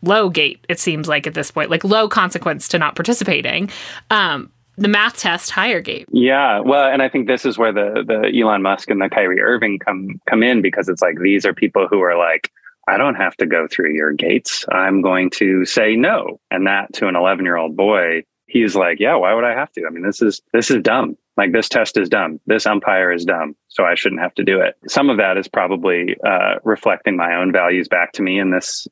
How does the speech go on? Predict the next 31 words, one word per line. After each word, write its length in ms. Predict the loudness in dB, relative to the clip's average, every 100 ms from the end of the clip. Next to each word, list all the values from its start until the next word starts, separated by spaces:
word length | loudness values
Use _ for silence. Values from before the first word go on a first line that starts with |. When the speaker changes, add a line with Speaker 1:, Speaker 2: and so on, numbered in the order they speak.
| 0
Speaker 2:
uh, 260 | 2 0
funhouse 460 | 0 0 0 0 2
mirror 280 | 2 4 2
and 140 | 0
this 160 | -4 -8 _ -2
distorted, 640 | 0 2 2 2 0 -6 _ _
sad 400 | -4 0 2 2
trombone 480 | 0 2 2 2 2
that 100 | 0
I 140 | 2
have 180 | 0 0
to 280 | 0 0 -2 -2
listen 300 | 0 2 0
to 140 | 2
now. 280 | 2 0 -2 -8 -14 -8 0
But 240 | 0 0 -2
it 160 | 0 2
is 320 | 2 0 0
like, 280 | 0 0 -4 _ _ 0
oh 160 | 2
yes, 320 | 2 2 0
I, 140 | -2 -2
it 280 | 0 0 0
is 160 | 0
important 720 | 0 0 -2 -2 -2 -4 -4 0
to 100 | 0
show 240 | 2 2
that 200 | 2 -2 -6 _ _ _ 0
even 260 | 2 2
if 160 | 0 0
it's 460 | -4 -4 -12 -14